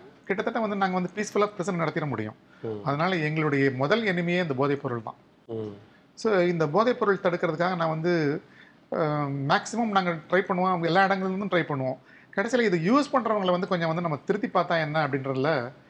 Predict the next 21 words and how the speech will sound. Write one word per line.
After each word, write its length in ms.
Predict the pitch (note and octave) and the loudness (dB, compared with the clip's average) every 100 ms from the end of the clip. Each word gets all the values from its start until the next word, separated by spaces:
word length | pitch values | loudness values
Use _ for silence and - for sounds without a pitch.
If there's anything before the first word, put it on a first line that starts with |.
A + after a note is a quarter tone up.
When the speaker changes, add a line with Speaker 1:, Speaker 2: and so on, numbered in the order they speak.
| - - _ | -20 -20 _
Speaker 1:
நான் 180 | D#3 D#3+ | -4 -2
என்ன 60 | F3+ | -2
பண்ணேன்னா, 600 | D#3+ D3+ D3 E3 C#3+ A#2+ | -2 -4 -2 -2 -2 -4
உங்களுக்கு, 680 | A#2 A#2 A#2 A#2 A#2 A2+ A2+ - _ _ _ _ _ C3 | -6 -8 -8 -8 -8 -8 -14 -20 _ _ _ _ _ -6
அ, 40 | |
ஒரு 320 | B2+ B2+ B2+ A2+ | -4 -2 -2 0
டி 180 | A3+ A#3 | 2 2
அடிக்ஷன் 280 | D#3 - | 0 -6
சென்டர் 300 | C#3+ D3 B2+ | -6 -6 -6
மாதிரி 260 | B2 C#3+ C#3+ | -4 -2 -2
ஒண்ணு 340 | B2 A#2+ A2+ | -2 -6 -8
வந்து 460 | A2 B2 B2+ A2 G#2 - _ _ _ _ _ | -10 -4 -4 -4 -8 -18 _ _ _ _ _
ஓப்பன் 380 | - F3 F#3 D3 | -2 0 0 -2
பண்ணேன் 280 | A#2+ A2 G#2+ | -2 -4 -6
மெட்ராஸ் 280 | A#2 C#3 C3+ B2+ | -2 -2 -2 -6
பிரிசன்ல. 400 | - C3 A2 A2+ - _ _ _ _ _ _ _ _ _ _ - - - _ _ - | -4 -4 -4 -8 -12 _ _ _ _ _ _ _ _ _ _ -20 -20 -20 _ _ -8
அந்த 240 | D#3+ F3 | -4 -2
டி 240 | C#3+ F3 B3+ | 0 2 2
அடிக்ஷன் 300 | A3 G#3+ G3 | 2 -4 -4
சென்டர் 320 | - E3 D#3+ | -4 -2 0
ஓப்பன் 440 | C#3 F3 G3+ G3+ | 2 2 2 -2